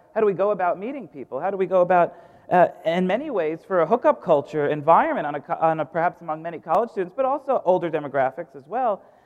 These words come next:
the date is initiated not by getting to know the person and then perhaps eventually something sexual happens. Rather, something sexual happens, you wake up next to the person and say, "Hey, wanna be my boyfriend or girlfriend? Let's go to lunch."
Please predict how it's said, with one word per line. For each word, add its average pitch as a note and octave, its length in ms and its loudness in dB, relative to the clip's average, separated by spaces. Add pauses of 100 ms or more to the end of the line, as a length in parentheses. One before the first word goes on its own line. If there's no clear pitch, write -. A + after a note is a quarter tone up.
(100)
the F#3+ 200 -2
date A#3 320 -4
is G3+ 120 -6
initiated E3 720 -8 (220)
not G#3+ 260 0
by G3+ 160 2
getting E3+ 280 -4
to E3 120 -16
know E3 160 -2
the F#3 100 -6
person D3+ 440 -4
and D3+ 120 -8
then D3 120 -8
perhaps G3 520 -8
eventually D3 440 -4
something C#3 440 -12
sexual D3+ 300 -10
happens. C#3+ 360 -6
Rather, G#3+ 340 4
something D#3 340 -2
sexual A#3 380 0
happens, E3 360 0
you E3+ 60 -4
wake F#3 160 0
up D#3 120 0
next A3 200 -6
to G#3+ 60 -10
the G3 60 -4
person E3+ 320 2
and E3+ 120 -6
say, G3 140 2
"Hey, C4 160 4
wanna G3 160 4
be G3+ 100 6
my G3+ 100 6
boyfriend G3+ 360 6
or F#3+ 40 0
girlfriend? B3 340 6
Let's A#3 140 -4
go B3 80 6
to A#3+ 60 6
lunch." B3 260 6